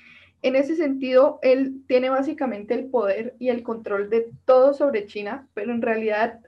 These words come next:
el verdadero poder, pues, recae sobre el partido. Y el que sea el jefe del partido, en realidad es el que va a tener todo el poder siempre, pero como te comentaba, en este momento, el que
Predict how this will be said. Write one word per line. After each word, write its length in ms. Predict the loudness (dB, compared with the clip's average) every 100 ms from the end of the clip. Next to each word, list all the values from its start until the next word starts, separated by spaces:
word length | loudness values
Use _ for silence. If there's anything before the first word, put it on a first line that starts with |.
| -4
el 120 | 0
verdadero 540 | 4 4 2 -2 -4
poder, 420 | -6 -2 -2 -4 -8 _ _ _ _
pues, 280 | 0 0 0 _
recae 500 | -6 -4 0 2 2
sobre 240 | 2 2 2
el 120 | 0
partido. 440 | -2 -2 -6 -8 -10 _ _ -6
Y 120 | 0
el 180 | 0 0
que 140 | -2
sea 180 | 0 0
el 120 | 2
jefe 260 | 2 4 4
del 160 | 2
partido, 640 | -2 -8 -6 0 0 0 -6 _ _ _ _ _ _ -8
en 160 | -4
realidad 360 | -2 -2 0 -2
es 140 | -2
el 100 | -6
que 80 | -2
va 80 | 0
a 100 | -2
tener 300 | -4 -6 -4
todo 160 | 0
el 140 | 0 0
poder 460 | -2 0 -2 -4 -14 _ _
siempre, 680 | _ -2 -2 0 0 0 -2 0
pero 400 | 4 4 0 -8 _ _
como 220 | -6 -2 0
te 140 | 0
comentaba, 560 | 0 -2 0 0 0 -4
en 140 | -8
este 200 | -8 -6
momento, 560 | -6 -4 -6 -4 -4 -6
el 220 | -10 -10 -8
que 320 | -10 -10